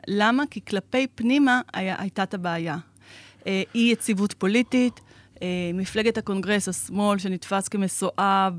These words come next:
ויותר מדי זמן בשלטון, לא באמת הצליח לתת למנהיגים שלהם, אה, אה, לעשות דברים שהם מעבר לפנים.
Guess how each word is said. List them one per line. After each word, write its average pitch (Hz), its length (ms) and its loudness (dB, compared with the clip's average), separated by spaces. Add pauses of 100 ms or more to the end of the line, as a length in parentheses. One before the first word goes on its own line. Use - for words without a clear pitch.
(120)
ויותר 180 680 -2
מדי 202 280 2
זמן 196 240 0
בשלטון, 202 720 -2 (120)
לא 202 220 0
באמת 208 560 -2
הצליח 208 460 -2
לתת 190 300 -4
למנהיגים 196 680 -2
שלהם, 180 520 -2
אה, 170 80 -2 (160)
אה, 170 220 -4
לעשות 175 440 -2
דברים 208 260 -2
שהם 190 220 0
מעבר 190 320 -2
לפנים. 175 460 0